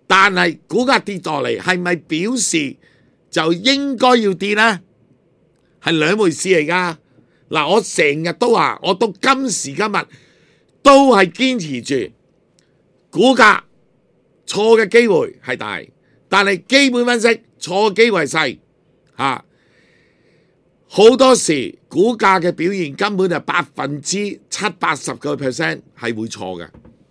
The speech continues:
嚇，包括今日跌落去嗰下係錯嘅。嚇，我話嘅。嚇，但係當然啦，呢啲又俾人剪為金句㗎啦。嚇，因為好多人根本就唔知股票係咩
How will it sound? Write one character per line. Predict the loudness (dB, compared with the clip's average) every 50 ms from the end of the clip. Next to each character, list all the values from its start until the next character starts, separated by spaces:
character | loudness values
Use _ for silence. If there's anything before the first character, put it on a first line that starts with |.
| _ _ _ _
嚇， | -14 -12 -12 -14 -16 _ _
包 | 0 2 2 2
括 | 2 0 -2 -2 -2
今 | -2 -2 -2 -2 -2
日 | -4 -4 -4 -6 -10 _ _ _
跌 | -4 -4 -2 -2
落 | -4 -4 -4 -4 -4
去 | -4
嗰 | -6 -6 -8
下 | -8 -8 -10 -14 _ _ _ _
係 | -4 -4 -4 -4
錯 | -6 -8 -10 -8 -8
嘅。 | -10 -12 -14 _ _ _ _ _ _ _ _ _ _ _ -12
嚇， | -10 -10 -10 -10 -14 _ _
我 | -4 -2 2 2
話 | 4 4 4 2 2
嘅。 | 0 0 0 -2 -6 _ _ _ _ _ _
嚇， | -8 -6 -6 -8 -10 _ _ _ _ _ _
但 | -4 -2 0 0
係 | 0
當 | 0 -2 -2 -2
然 | 0 0
啦， | 2 2 2 2 0 -4 -8 _ _ _ _ _ _ _
呢 | -8 -6 -4
啲 | -4 -2 -2
又 | -2 -2 -2
俾 | -4 -4
人 | -4 -4 -6
剪 | -8 -12 -12 -10 -10 -10 -12 -10
為 | -10 -12 -12 -10
金 | -12 -12 -10 -10 -10
句 | -10
㗎 | -10 -10 -10 -10 -10
啦。 | -12 -14 -16 -18 _ _ _ _ _
嚇， | -12 -12 -10 -8
因 | -6 -4 -2
為 | -2 -2 -4 -6 _ _ _ _ _ _ _ _ _ _ _ _
好 | -4 0 2 4 4
多 | 4 4
人 | 4 4 2 -2 -8 -16 _ _ _
根 | -4 -4 -4 -4 -6 -6
本 | -6 -6 -4
就 | -4 -6
唔 | -8 -10 -14 -16 -18
知 | -14 -12 -10 -8 -6 -6 -8 -10 -12 -16 _ _ _
股 | -16 -10 -8 -4 -4 -4 -4
票 | -4 -6 -6 -6 -8
係 | -8 -8
咩 | -8 -6 -6